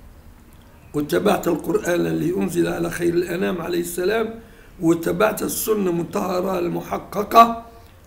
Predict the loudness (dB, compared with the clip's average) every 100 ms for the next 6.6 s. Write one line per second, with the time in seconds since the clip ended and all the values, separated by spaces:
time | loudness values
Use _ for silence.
0 | -20 -20 -12 -2 2 2 2 -2 -2 -2
1 | -4 -10 -18 -20 -20 -20 -20 -20 -10 -2
2 | 2 2 0 -2 0 4 6 6 2 -4
3 | -18 -20 -20 -20 -10 -8 -4 -4 -4 -4
4 | -2 0 0 2 2 0 -4 -4 -4 -4
5 | -8 -18 -20 -20 -20 -10 -6 -4 -2 -2
6 | -2 0 2 2 0 -4